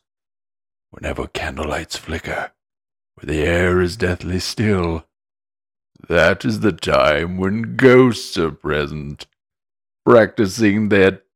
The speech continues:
terror with ghoulish delight.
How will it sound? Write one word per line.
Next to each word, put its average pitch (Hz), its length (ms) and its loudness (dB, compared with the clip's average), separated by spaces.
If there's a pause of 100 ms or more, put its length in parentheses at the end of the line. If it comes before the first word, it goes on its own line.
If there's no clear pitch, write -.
(160)
terror 92 600 6
with 113 340 -4
ghoulish 110 580 4
delight. 104 960 4